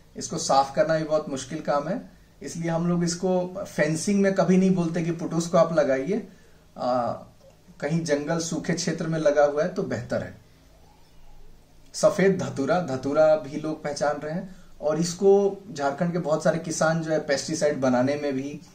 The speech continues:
waste decomposer के साथ धतूरे का प्रयोग करते हैं, क्योंकि जान ही रहे हैं कि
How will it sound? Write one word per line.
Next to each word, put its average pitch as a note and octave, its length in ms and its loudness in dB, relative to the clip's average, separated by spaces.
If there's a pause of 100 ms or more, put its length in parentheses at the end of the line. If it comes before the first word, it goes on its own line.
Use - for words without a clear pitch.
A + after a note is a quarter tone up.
(260)
waste C3 260 0
decomposer C3+ 480 0
के D3 100 -4
साथ D3 180 4
धतूरे B2+ 480 0
का C3+ 80 2
प्रयोग D#3 440 -4 (380)
करते B2 340 0
हैं, C3+ 380 -4 (280)
क्योंकि D3+ 340 -6
जान C#3 260 -2
ही E3 80 0
रहे E3 120 2
हैं D#3+ 160 -2
कि F#3+ 260 -8